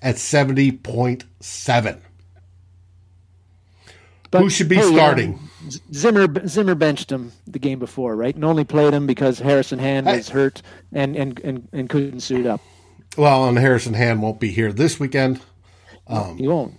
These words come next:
Speaker 2: Or, or else maybe Zimmer would sit him again.
Speaker 1: <laughs> But he should be, he should be starting. If Breeland, if Breeland even hiccups wrong on Sunday,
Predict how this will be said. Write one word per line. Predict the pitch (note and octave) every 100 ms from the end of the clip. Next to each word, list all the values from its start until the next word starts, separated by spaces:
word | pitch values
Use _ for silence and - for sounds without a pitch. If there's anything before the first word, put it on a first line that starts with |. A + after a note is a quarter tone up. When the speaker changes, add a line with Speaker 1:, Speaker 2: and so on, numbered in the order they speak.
| _ _
Speaker 2:
Or, | - -
or | C#3
else | E3 D#3+
maybe | D3+ E3 D#3 D3+
Zimmer | C#3 D#3 D#3+
would | D3
sit | - E3
him | F3
again. | E3+ E3+ C#3+ G#2 _ _ -
Speaker 1:
<laughs> | D#3 B2 - - _ -
But | D#3+ C#3+ C#3+
he | A2+ D3
should | - D#3 D3
be, | D#3+ C#3+ B2+ - _ _
he | - D3
should | B2 D#3+ B2 -
be | C#3
starting. | - B2+ A2 F2 F#2+
If | A2+ -
Breeland, | E3 F#3+ F3 C3 - -
if | D3+ B2
Breeland | - B3 B3 F#3+ D#3+
even | D#3+ C#3 A2+
hiccups | - G3+ F#3+ B2+ -
wrong | A2+ A#2+ A2 G#2 F#2+ - _ _
on | C#3+ C#3
Sunday, | A#2 - C3+ A#2+ B2+ A#2